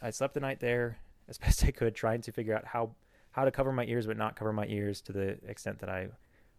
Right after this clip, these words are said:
would block out the alarm clock that was gonna wake me up in a few hours. So I woke up, opened up my suitcase, and put my uniform back on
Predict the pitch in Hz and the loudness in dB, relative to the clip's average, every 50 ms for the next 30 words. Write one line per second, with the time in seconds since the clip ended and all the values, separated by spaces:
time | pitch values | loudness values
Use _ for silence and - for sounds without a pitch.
0 | _ - 101 95 92 104 - 98 98 - 98 98 98 - 95 92 95 98 98 98 | _ -8 -6 -6 -2 0 2 2 2 2 0 -2 -2 -2 -4 -2 -2 -4 -4 -4
1 | - 92 92 - - 92 95 101 98 98 98 98 98 - 95 92 95 - 98 98 | -4 -6 -6 -4 -6 -8 -8 -8 -8 -8 -6 -6 -6 -6 -8 -10 -10 -10 -12 -10
2 | - 98 98 101 104 104 104 - - - - - - - 101 107 123 135 - 131 | -8 -6 -8 -6 -6 -6 -8 -8 -12 -16 -16 -10 -8 -4 0 0 0 6 8 8
3 | 135 139 - - - - - - - - - - - - - - - - - - | 6 6 4 -4 -20 -18 -18 -16 -16 -16 -16 -16 -18 -20 -20 -20 -20 -20 -20 -20
4 | - - - _ _ - 120 - - 123 127 120 120 110 - 120 - - 113 110 | -20 -20 -20 _ _ -2 0 0 2 2 2 2 2 2 2 0 0 2 2 2
5 | 110 110 - - - - - - - - - - - - - - - - - _ | 2 0 -2 -6 -6 -8 -10 -10 -8 -8 -8 -10 -12 -14 -18 -20 -20 -20 -20 _
6 | _ _ _ _ _ _ _ _ _ - _ _ _ - _ - _ _ _ _ | _ _ _ _ _ _ _ _ _ -20 _ _ _ -20 _ -20 _ _ _ _
7 | _ - - _ - - - _ - - 101 98 98 98 98 101 101 101 104 - | _ -20 -20 _ -20 -20 -20 _ -8 -4 -2 -2 -2 -2 -2 -4 -4 -6 -6 -4
8 | - 117 117 110 104 104 123 131 131 - - 104 101 101 98 98 - - 101 101 | -4 -2 0 0 0 0 0 0 0 0 0 0 0 0 0 -2 -2 -2 -4 -4
9 | 101 104 104 107 | -4 -4 -6 -8